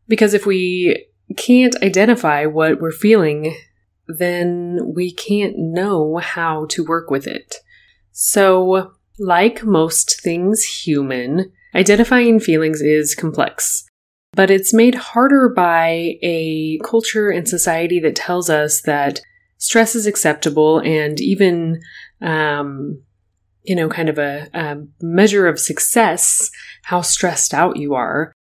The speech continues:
but feeling powerless and expressing that or feeling anger are not. And that has some complexity as well, because things like anger are okay if you are male presenting,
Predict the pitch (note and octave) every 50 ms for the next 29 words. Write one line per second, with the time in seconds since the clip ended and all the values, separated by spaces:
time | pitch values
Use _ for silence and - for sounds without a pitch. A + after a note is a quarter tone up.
0 | _ _ _ _ - F3 E3 F#3+ F#3 F3+ E3+ - - - - G#3 G#3 G3 G3+ G3
1 | G3 F#3+ F3+ - - - E3+ E3 E3 D#3+ D#3 D3 C#3+ C#3 - D3+ C#3+ C3 - -
2 | - C3 C3 - D3 C#3+ D3 C#3+ C#3+ C#3+ C3+ D3 D3 - - E3+ D#3+ D#3 D#3 D#3
3 | D3+ D3+ - - E3 E3+ E3 D3+ D3 C3+ C3+ C3+ - - - C#3+ C#3+ C#3+ C#3 C3+
4 | - - - - - - _ _ _ _ _ _ _ _ _ _ _ - - F3+
5 | F3+ F#3 F#3 F#3 - - A3+ B3 B3 - - D4 C#4+ C#4+ C#4+ B3 - E3 D3+ D#3
6 | - D#3 D3 D3+ D3+ D3+ D3+ D3+ - - E3+ D#3+ D#3 D3 C#3 C#3 B2+ A#2+ A#2+ B2
7 | C3 E3 G#3+ A#3 A3+ - _ _ _ _ _ _ - G3+ F#3+ G3 G3 G3 F#3+ F3+
8 | F3 E3+ E3 - - - - - - - G3+ G3 G3 F#3 F#3 E3+ D#3+ - - E3
9 | D#3+ D#3+ D#3 D3 C#3 C#3 D3 D3 - _ _ _ _ _ _ _ - F3 F3 E3+
10 | E3 E3+ E3 - - - D4+ D4 C4 G3+ F3+ F3+ - F#3+ F#3+ - - G3 F#3+ F3
11 | D#3 E3 D#3+ D#3 D#3 D#3 D#3+ E3 E3+ E3 E3 - E3+ D3 D3+ C#3 C#3 C#3 C#3 D3
12 | C#3 C3+ C3+ C#3 D#3+ -